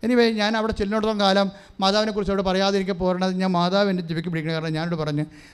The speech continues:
നമ്മളിപ്പോഴൊക്കെ ജീവിക്കുന്ന ഫെയ്ത്ത് എന്ന് പറയണത്, ഫെയ്ത്ത് എന്ന് പറയണത്, ഏ, നമ്മുടെ ഇപ്പം സാധാരണ ആൾക്കാരുടെ ഉള്ളത്, ഏ, വിശ്വാസമാണ് സാധാരണ ഉള്ളത്. പക്ഷേ,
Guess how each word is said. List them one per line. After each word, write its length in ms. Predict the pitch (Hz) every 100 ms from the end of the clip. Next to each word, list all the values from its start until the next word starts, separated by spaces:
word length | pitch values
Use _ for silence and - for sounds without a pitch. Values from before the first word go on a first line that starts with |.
| -
നമ്മളിപ്പോഴൊക്കെ 720 | 196 233 233 196 214 196 196 180
ജീവിക്കുന്ന 440 | 165 165 170 170 151 -
ഫെയ്ത്ത് 340 | 175 196 -
എന്ന് 160 | 190 180
പറയണത്, 500 | 156 143 143 143 151 185 - - _ _ _ - -
ഫെയ്ത്ത് 280 | 247 220 226
എന്ന് 140 | 208
പറയണത്, 480 | 180 156 151 147 165 202 - 202 196 180
ഏ, 40 | 165 165 202
നമ്മുടെ 240 | 220 233 220 202
ഇപ്പം 220 | - 220
സാധാരണ 460 | - 196 202 220 226
ആൾക്കാരുടെ 460 | 190 175 180 190 170
ഉള്ളത്, 240 | 151 156 160 165 - _ _ -
ഏ, 20 | 170 165 165 185 190
വിശ്വാസമാണ് 760 | 208 - 220 226 202 160 135 139 - _ _ _ -
സാധാരണ 420 | 180 175 170 170
ഉള്ളത്. 320 | 156 139 143 - - -
പക്ഷേ, 200 | 202 247